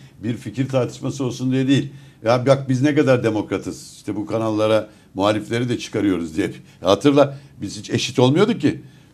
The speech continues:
Üç, dört iktidar yanlısı işte sen tek oluyorsun, ben tek oluyorum. Hani çok nadir Habertürk'te filan hani, e, üçe iki falan oluyordu <coughs> ama öbür kanallarda hani bire dört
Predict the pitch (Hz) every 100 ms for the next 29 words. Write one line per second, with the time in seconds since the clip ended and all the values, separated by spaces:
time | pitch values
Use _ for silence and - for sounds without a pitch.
0 | - 156 - 147 160 151 - - - -
1 | 139 135 131 139 135 135 127 110 107 101
2 | 170 196 - 135 - 156 151 - - -
3 | 156 139 117 92 85 80 127 143 135 123
4 | 98 90 104 135 117 - - - _ _
5 | - - 170 156 147 139 127 120 147 156
6 | 143 135 147 - 139 139 - - 104 95
7 | - - 95 107 98 - - - 127 110
8 | - 107 92 - 107 98 87 85 80 -
9 | 104 95 101 - - - - - 110 123
10 | 110 101 90 87 85 143 - - _ _
11 | _ _ 104 95 120 123 117 107 104